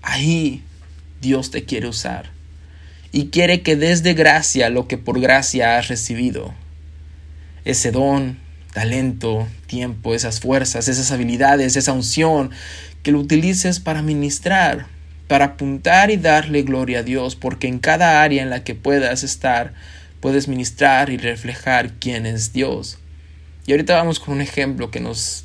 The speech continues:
habla perfectamente de eso, pero me he dado cuenta que no importa el área donde estés sirviendo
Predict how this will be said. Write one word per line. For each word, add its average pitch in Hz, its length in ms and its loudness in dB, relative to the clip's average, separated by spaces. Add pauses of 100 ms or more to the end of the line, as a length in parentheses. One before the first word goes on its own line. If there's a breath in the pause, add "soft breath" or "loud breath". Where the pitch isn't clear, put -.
habla 123 340 -2
perfectamente 117 760 -6
de 123 120 -2
eso, 117 260 -6
pero 127 320 0 (960 loud breath)
me 135 120 2
he 165 40 6
dado 196 240 2
cuenta 170 360 0
que 143 100 0
no 143 80 2
importa 147 460 0
el 135 100 2
área 127 240 4
donde 120 220 -6
estés 117 220 -6
sirviendo 120 520 -4